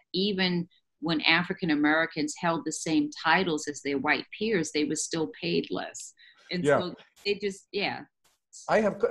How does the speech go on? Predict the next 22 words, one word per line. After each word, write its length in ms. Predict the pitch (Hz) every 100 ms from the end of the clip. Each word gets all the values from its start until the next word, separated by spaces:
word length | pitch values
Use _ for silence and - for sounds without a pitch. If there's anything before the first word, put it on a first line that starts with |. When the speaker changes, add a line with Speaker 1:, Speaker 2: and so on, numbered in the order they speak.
| 135
Speaker 2:
but 140 | 170
I 80 | 170
have 160 | 196 226
a, 160 | 190 -
I 60 | 165
have 140 | 220
a 40 |
couple 240 | 214 208 160
of 100 | 143 - 117 123 - _ _ _ _ _ _ 117 127 _ _ _
questions 600 | 156 139 - 104 92 101
about 360 | 82 98 90 - _ - _ _ _ 104 -
that 280 | 98 107 104
success. 580 | - 110 - 127 95 -
I'm 120 | 113
not, 300 | 139 127 - _ _ _ _ _ -
I'm 120 | 117
not 180 | 156 147
questioning 540 | - 139 - 120 107
the 100 | 98
success, 560 | 95 104 - 185 131 - - - - - _ _ _ _ _
but 340 | 170 151 - - _ _ _
Coca-Cola, 840 | - 226 220 - 160 147 131 131